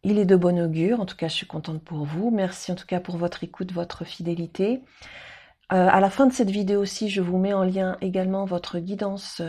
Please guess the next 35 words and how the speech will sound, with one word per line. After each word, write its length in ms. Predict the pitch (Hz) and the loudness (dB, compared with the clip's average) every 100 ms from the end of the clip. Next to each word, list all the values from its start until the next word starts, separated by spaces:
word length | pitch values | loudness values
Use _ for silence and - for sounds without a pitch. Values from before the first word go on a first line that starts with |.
| 175 | -8
votre 680 | 175 180 - - 170 165 165 | -8 -8 -10 -8 -4 -4 -6
tirage 560 | - 208 190 185 180 | -6 -4 -2 0 0
du 180 | 170 170 | -2 -2
mois 160 | 175 180 | -2 0
de 120 | 170 | 0
juin 320 | 165 202 196 _ | 0 -4 -6 _
deux 140 | 165 175 | -6 -4
mille 200 | 175 170 | -2 -4
vingt-quatre 640 | 165 160 160 175 220 - - - - - | -6 -6 -6 -6 -8 -16 -20 -20 -20 0
au 60 | 180 | 4
niveau 240 | 180 180 | 4 4
des 200 | 180 180 | 2 2
énergies 340 | 175 170 175 | 0 0 -2
générales. 760 | 170 175 170 165 180 226 202 - - - - - | 0 -2 -4 -4 -2 -2 -4 -6 -16 -20 -20 -20
Donc, 400 | - 180 185 185 | -2 2 2 0
euh, 260 | 185 175 175 | 0 2 2
il 100 | 175 | 2
est 40 | 175 | 2
déjà 320 | 180 185 214 | 2 2 2
en 80 | 196 | 2
ligne 220 | 190 185 | 2 0
sur 220 | 185 170 | -2 -6
ma 100 | 165 | -6
chaîne. 500 | 165 - 170 196 180 - - - | -8 -6 -4 -4 -8 -12 -20 -20
Si 160 | - - | -8 0
vous 100 | 180 | 2
ne 60 | |
l'avez 220 | 175 165 165 | 4 2 0
toujours 300 | 175 170 - | -2 -4 -2
pas 120 | 175 | -4
consulté, 680 | 175 175 - 165 - 190 - | -4 -6 -4 -4 0 -2 0
il 160 | 175 | -2
va 180 | 170 185 | 0 2
apparaître 640 | 170 - 170 165 180 180 - | 0 -2 -4 -4 -6 -8 -10
ici 420 | 180 180 - 190 | -10 -10 -10 -10